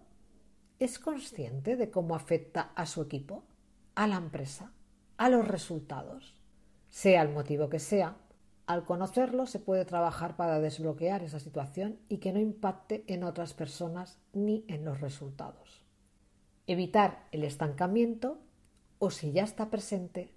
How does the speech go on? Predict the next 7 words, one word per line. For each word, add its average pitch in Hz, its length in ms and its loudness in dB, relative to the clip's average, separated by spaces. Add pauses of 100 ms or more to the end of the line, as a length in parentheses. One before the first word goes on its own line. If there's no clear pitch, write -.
(120)
acabar 139 440 -4
con 135 160 -4
él, - 120 -16 (500)
fulminarlo. 175 720 2 (1080)
Contra 220 300 8
el 214 60 8
estancamiento, 262 880 2